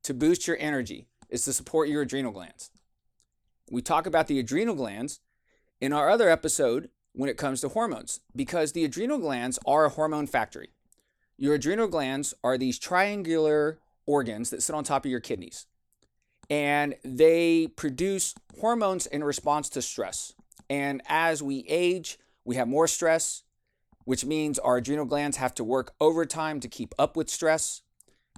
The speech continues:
And over time, stress will get the best of us. We know this. Your adrenal glands are your stress response. They make cortisol, they make dopamine, they make norepinephrine.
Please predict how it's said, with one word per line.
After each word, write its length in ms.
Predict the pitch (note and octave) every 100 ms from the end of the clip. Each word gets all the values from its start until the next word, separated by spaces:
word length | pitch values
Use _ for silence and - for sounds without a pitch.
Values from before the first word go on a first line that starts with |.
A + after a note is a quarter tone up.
| -
And 460 | C#3 C3 C3+ B2 - -
over 260 | F3 F3 C#3+
time, 640 | - C4+ A#3 C#3 B2+ D3 _ _ _ _ -
stress 380 | - F#3+ F#3+ D3+
will 80 | C#3
get 140 | C#3+
the 80 | A2
best 280 | B2 A#2+ G#2
of 80 |
us. 220 | F2+ - A2+
We 100 | C#3+
know 200 | D3 B2+
this. 400 | - - - - _ _ _ _ -
Your 280 | C3+ E3 E3+
adrenal 400 | C3+ F#3+ B3+ G3
glands 480 | C3+ A#2 A2 A#2+ - D3+
are 240 | F3 A3
your 200 | F#3+ F3
stress 360 | - D#3+ D#3+ -
response. 720 | B2 - F3 C3 - - - _ _ -
They 120 | C3
make 200 | C#3+ C#3+
cortisol, 600 | - G3 F3 C3 G2+ F2+
they 80 | A2+
make 200 | C3+ G#2+
dopamine, 580 | D3 F#3 D#3 B2 G#2 G#2
they 80 |
make 220 | A#2+ B2 B2+
norepinephrine. 880 | C#3 E3+ F3+ D#3+ D#3 E3+ - -